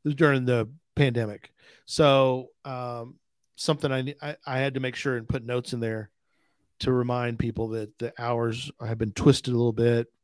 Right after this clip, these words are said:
temporarily, and then everything went back to normal, so I fixed it. But it's good to check on your Adventure Labs online periodically, or even maybe in person. Um, if something's changed, um, it's really good to just double check and see if there's any comments, 'cause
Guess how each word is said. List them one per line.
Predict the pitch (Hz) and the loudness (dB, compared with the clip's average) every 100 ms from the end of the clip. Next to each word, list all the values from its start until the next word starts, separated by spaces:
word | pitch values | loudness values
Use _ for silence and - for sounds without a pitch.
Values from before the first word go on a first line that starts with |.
| _ | _
temporarily, | - 139 120 117 117 113 113 117 | 0 0 2 0 0 0 -2 -4
and | 117 | -4
then | 123 | -4
everything | 120 110 117 | -4 -8 -8
went | 110 104 | -8 -8
back | 104 - | -10 -12
to | 107 | -10
normal, | 101 104 | -8 -8
so | 107 | -10
I | 101 | -12
fixed | - 101 - | -12 -14 -16
it. | - - - - | -20 -20 -8 4
But | |
it's | 165 - | 4 6
good | 247 | 6
to | 240 | 6
check | - - 151 | 6 4 6
on | 160 | 4
your | 147 143 | 6 4
Adventure | 131 147 147 | 4 4 6
Labs | 135 139 139 143 - _ _ _ _ - | 6 6 2 -6 -14 _ _ _ _ 0
online | 135 135 127 131 139 143 147 - | 2 2 2 2 0 -2 -4 0
periodically, | 139 131 131 139 | 4 6 4 2
or | 131 | 2
even | 143 139 131 120 | 2 2 0 0
maybe | 131 131 123 | 0 0 0
in | 120 | -2
person. | - 131 160 107 113 _ _ _ _ _ _ _ | 0 -2 -2 -6 -12 _ _ _ _ _ _ _
Um, | 127 123 120 120 113 - _ | -6 -4 -2 -4 -10 -18 _
if | - | -12
something's | - 156 143 120 - | -2 0 0 -6 -4
changed, | - 147 139 123 117 - - _ _ _ _ _ - | -2 0 0 -4 -8 -14 -16 _ _ _ _ _ -12
um, | 123 123 120 120 110 - _ _ - | -8 -6 -6 -8 -14 -20 _ _ -6
it's | 123 - | -4 4
really | 139 131 | 6 6
good | 117 127 123 120 113 - _ - | 4 4 6 4 2 -6 _ -2
to | 127 | 0
just | 117 - | 0 -2
double | 113 104 | -4 -4
check | - 123 95 - | -4 -2 -2 -6
and | 151 | -6
see | - 247 | 2 4
if | 247 | 4
there's | 202 | 6
any | 170 | 4
comments, | 127 - 147 139 123 | 2 2 2 2 0
'cause | 151 131 | 0 0